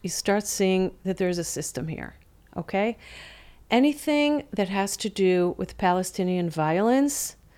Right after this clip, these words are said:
or terrorism doesn't get in. It just doesn't get in.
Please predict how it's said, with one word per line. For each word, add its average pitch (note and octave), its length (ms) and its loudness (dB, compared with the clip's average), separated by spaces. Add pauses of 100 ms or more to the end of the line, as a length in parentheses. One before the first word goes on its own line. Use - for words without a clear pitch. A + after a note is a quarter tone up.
(640)
or F#3 100 2
terrorism G#3+ 800 2 (880)
doesn't G3+ 320 2
get G#3 160 0
in. G#3 180 -2 (680)
It F#3+ 100 -6
just A#3 240 -2
doesn't A3 280 2
get G#3 120 2
in. B3+ 200 2